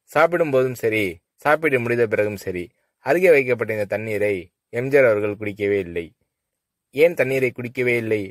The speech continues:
வேண்டாமா?" என்று ரகுபதியின் தாயார் கேட்டார். அதற்கு எம் ஜி ஆர் அவர்கள் ரகுபதியை பார்த்து சிரித்துக்கொண்டே, "தண்ணீர் வேண்டும்தான், ஆனால் உங்கள் மகன் கொடுக்க மாட்டேன் என்கிறாரே, அப்புறம் நான் எப்படி தண்ணீர் குடிப்பது?" என்று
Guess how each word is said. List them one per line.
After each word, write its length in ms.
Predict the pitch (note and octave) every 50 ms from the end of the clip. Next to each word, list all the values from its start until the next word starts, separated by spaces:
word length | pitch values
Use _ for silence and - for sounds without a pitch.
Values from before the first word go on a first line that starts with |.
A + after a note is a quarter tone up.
| - -
வேண்டாமா?" 440 | G#2 A#2 B2+ C3+ C3+ B2+ B2+ B2 A#2
என்று 300 | A2 G#2+ G2 G#2 G#2+ G#2 G2 E2+ - _ _ _ _ _ -
ரகுபதியின் 500 | A#2+ B2+ C3 C#3 C#3 C3 B2 A#2 G#2+ G#2
தாயார் 400 | G2+ G2+ G#2 G#2 G#2 G#2 - -
கேட்டார். 400 | - G2+ F#2+ F2 - F#2 F2+ - - _ _ _ _ _ _ _ _ -
அதற்கு 260 | G#2+ A#2 A#2 A2+ A#2 A#2
எம் 160 | A#2+ C3+ D3+
ஜி 100 | D3+ E3
ஆர் 120 | D#3 C#3+ B2+
அவர்கள் 360 | A2+ G#2+ G#2 A2+ A2 G2+ F2 E2 - _ _ _ _ _ _ _ _ _ _ _ _ _ _ -
ரகுபதியை 400 | A#2+ B2+ D3 E3 E3 D#3+ D3+ C#3+
பார்த்து 300 | A#2+ B2 A#2+ A#2 A#2+ -
சிரித்துக்கொண்டே, 560 | - B2+ B2 A#2+ B2+ A2 A2 G#2+ G#2 A2 G#2+ G#2 F2 - _ _ _ _ _ _
"தண்ணீர் 300 | A#2+ B2+ D3 D#3 D3+ C3
வேண்டும்தான், 560 | A#2+ A#2+ A#2+ A#2 A2+ A2 G#2+ G2+ G2+ G2 F2 - _ _ _ _
ஆனால் 380 | - G#2 A2+ A#2+ A#2+ A2 G2+ F2 - _ -
உங்கள் 320 | G#2 A#2+ B2 B2 A#2+ A#2
மகன் 260 | A#2+ B2+ D3 C#3+ B2 G#2+
கொடுக்க 280 | - B2+ C3+ C3+ D3 C#3
மாட்டேன் 360 | C3 B2 A#2+ A#2 B2 A#2 A2
என்கிறாரே, 540 | G#2+ A2 G#2+ G#2+ G2+ G2+ G2+ G2+ G#2 G#2+ G2+ F2 F#2 - _ _ _ _ _ _ _ -
அப்புறம் 280 | B2+ B2+ C#3 C3+ C3 B2+
நான் 160 | B2+ B2+ B2
எப்படி 220 | B2+ D3 D#3+ D#3
தண்ணீர் 320 | - B2 B2 C3+ C3+ B2 A#2
குடிப்பது?" 380 | A#2+ A#2 A2+ A#2 A#2+ A#2 A#2
என்று 300 | A2+ A2 G#2 F#2+ G#2 G#2+